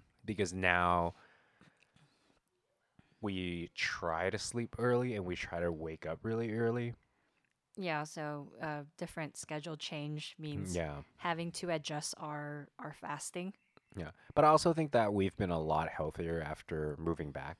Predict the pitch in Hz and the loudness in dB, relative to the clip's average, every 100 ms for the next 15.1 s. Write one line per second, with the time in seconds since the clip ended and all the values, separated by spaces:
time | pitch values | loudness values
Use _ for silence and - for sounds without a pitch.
0 | 92 92 95 - 104 101 104 120 110 98 | -8 0 0 0 4 6 8 6 6 6
1 | 90 - - - - 101 95 101 110 127 | 4 0 -12 -10 6 10 10 10 6 2
2 | - 123 107 90 82 85 92 92 85 82 | 2 4 4 4 2 0 -4 -2 0 0
3 | 80 78 - _ _ _ _ _ _ _ | 0 -2 -6 _ _ _ _ _ _ _
4 | - - 101 92 - 117 110 127 120 110 | -20 -4 2 2 4 4 4 0 -2 2
5 | 95 90 90 - 85 - - 78 - - | 2 2 -2 -2 -4 0 0 -2 -6 -16
6 | _ _ - 160 78 - - 95 90 92 | _ _ -6 -6 -6 -12 -10 -4 -2 2
7 | 92 87 92 85 - - 90 - - 98 | 2 2 0 -2 -4 -2 0 2 0 0
8 | 90 78 78 - 139 101 - 82 85 80 | 0 -2 -4 0 2 2 0 0 0 0
9 | 80 78 82 - 82 - 76 78 76 82 | -2 -2 -4 -4 -4 -4 -6 -10 -6 -6
10 | - 85 80 - - - - 87 85 85 | -4 -8 -10 -14 -20 -20 -8 -4 0 4
11 | 90 90 90 87 87 78 80 92 98 82 | 6 6 4 -2 -2 -2 0 0 0 -2
12 | - 76 - - 82 78 76 - 80 85 | -2 -2 -2 -4 -2 -2 -2 -2 -4 -4
13 | 78 - 117 120 92 85 78 78 - - | -4 0 2 2 2 -2 -2 -6 -10 -20
14 | _ _ - 87 85 82 85 80 80 80 | _ _ -4 -2 -2 -2 0 0 -2 -4